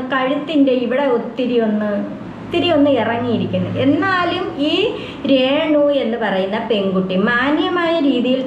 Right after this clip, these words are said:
തന്നെയാണ് ഡ്രസ്സ് ധരിക്കുന്നത്. അവളെങ്ങും കാണിച്ചുകൊണ്ട് നടക്കുന്നില്ല. അത് ക്യാമറ കണ്ണുകൾ സൂം ചെയ്ത് കാണിക്കുന്നതിന് ആ കുട്ടി എന്ത് ചെയ്യാൻ? എവിടെ അത് ഒരു ഡ്രസ്സ്, ഒരു ഹാഫ് സാരി ഇട്ടും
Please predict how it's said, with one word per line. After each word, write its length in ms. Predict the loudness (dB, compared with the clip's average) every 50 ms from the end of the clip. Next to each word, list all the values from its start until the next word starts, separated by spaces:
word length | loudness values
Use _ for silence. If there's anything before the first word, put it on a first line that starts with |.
| 0
തന്നെയാണ് 680 | 0 0 2 2 2 2 2 2 2 0 0 0 0 -2 0
ഡ്രസ്സ് 260 | -2 -2 -2 -2 -2 0 0
ധരിക്കുന്നത്. 460 | 0 0 0 -2 -4 -4 -2 -2 -2 -2 -2 0
അവളെങ്ങും 400 | 0 2 2 2 0 0 0 0 0 2
കാണിച്ചുകൊണ്ട് 500 | 2 2 0 0 0 0 0 0 0 0 0
നടക്കുന്നില്ല. 540 | 0 0 0 0 2 2 2 2 4 2 2 0 -2 -6 -10 -12 -14 -14 -6 -4 -2 -2
അത് 180 | 0 0 0 0 -2 -4 -2 0
ക്യാമറ 500 | 0 2 2 2 0 0 0 0 0 -2 -2 -2 -2 -2
കണ്ണുകൾ 460 | -4 -2 0 0 0 0 0 0 0 0 0 0 -2 -4 -6 -8 -8 -2
സൂം 400 | 0 0 2 2 2 2 2 2 0 0 2 2
ചെയ്ത് 380 | 4 4 4 4 2 0 0 0 -2 -4 -8 -12 -14 -8 -4 -2
കാണിക്കുന്നതിന് 1040 | -2 0 0 2 2 2 2 0 -2 0 0 2 2 2 2 2 2 2 0 0 0 0 -2
ആ 20 | -2 -2 0 0
കുട്ടി 280 | 0 0 0 0 0 2 2 2
എന്ത് 180 | 2 0 0 0 0 0
ചെയ്യാൻ? 400 | 0 0 0 0 0 0 0 -2 -4 -6 -8 -12 -12 -12 -12 -12 -12 -12 -12 -12 -12 -12 -12 -12 -12 -12 -12 -12 -10 -6 -2 2 2
എവിടെ 300 | 2 2 0 -2 -2 -2 -2 -2
അത് 140 | -2 -2 0 0 0
ഒരു 120 | -2 -2 -4 -2
ഡ്രസ്സ്, 340 | -2 -2 -2 -2 -2 -2 -2 -2 -2 2 2 2
ഒരു 180 | 2 2 0 -4 -4 -8 -10 -14 -16 -18 -18 -18 -18 -8 -4
ഹാഫ് 300 | 0 0 0 0 -2 -2 -2
സാരി 260 | -2 -2 0 0 0 0
ഇട്ടും 200 | 0 0 -2 -2